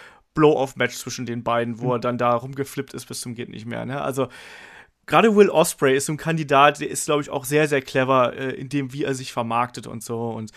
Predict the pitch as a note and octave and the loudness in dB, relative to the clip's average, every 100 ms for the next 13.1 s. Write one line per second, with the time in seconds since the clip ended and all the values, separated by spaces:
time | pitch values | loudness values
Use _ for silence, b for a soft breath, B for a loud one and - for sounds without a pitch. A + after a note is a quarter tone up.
0 | B B - B2+ A#2+ - C#3 C3 A2+ A#2+ | B B -10 -8 -8 -8 -4 -2 -2 -4
1 | A2+ - A#2+ A2 - _ B B B B | -6 -8 -12 -14 -18 _ B B B B
2 | B C#3+ - D3+ D#3+ - - B2 C#3+ C#3 | B -4 0 2 2 -2 -8 -10 -6 -4
3 | A2+ A2 A#2 - _ B B B B C#3+ | -4 -6 -12 -14 _ B B B B -6
4 | C#3+ C#3+ G#3+ G#3+ D#3 D#3+ E3+ E3 D3 C#3 | -4 -2 -2 -2 -6 -6 -4 -4 -4 -4
5 | C#3+ F#3 G3 C3+ C#3 C3+ - B3+ - C#3 | -2 0 0 -2 -2 -4 -2 -4 -4 -6
6 | - C3+ C3 B2+ B2 - C#3 F#3+ C3+ D3 | -6 -6 -4 -4 -6 -8 -8 -8 -10 -10
7 | - E3 - F#3+ - B B B B D#3+ | -6 -6 -6 -10 -12 B B B B -2
8 | D#3 D3+ C#3+ F3 A3 A#3 G#3+ F3+ F#3 E3 | -2 -6 -8 -6 -2 0 -2 -2 -4 -4
9 | - F3+ G3 D#3 C#3 F#3 E3+ - A#2+ - | -2 -2 0 0 0 2 0 -4 -8 -8
10 | A#2+ - D3+ D3 C3+ D3+ E3+ - - - | -10 -6 -4 -2 0 -2 -2 -8 -6 -6
11 | C#3+ C#3+ C#3 C3 C#3+ D#3+ D#3+ D#3 - E3+ | -6 -4 -6 -8 -10 -8 -6 -8 -6 -6
12 | E3 - C3 C3 C#3+ C#3+ - C#3 D3 - | -6 -6 -2 0 -2 -6 -6 -2 -2 -4
13 | A2 | -16